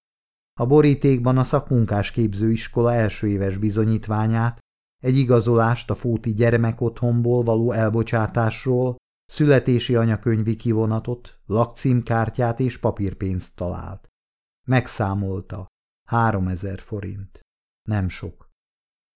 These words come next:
Összehajtogatott fénykép egy matróz blúzos lányról, a hátulján üzenet. „Mindig a tiéd, soha másé. Emi.” „A Lelencbe volt a barátnőm”,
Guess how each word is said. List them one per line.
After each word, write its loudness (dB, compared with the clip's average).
Összehajtogatott 2
fénykép 0
egy 0
matróz 0
blúzos -2
lányról, 0
a -2
hátulján 2
üzenet. -4
„Mindig 4
a -2
tiéd, 0
soha 2
másé. -6
Emi.” -4
„A -4
Lelencbe 2
volt 0
a 0
barátnőm”, -4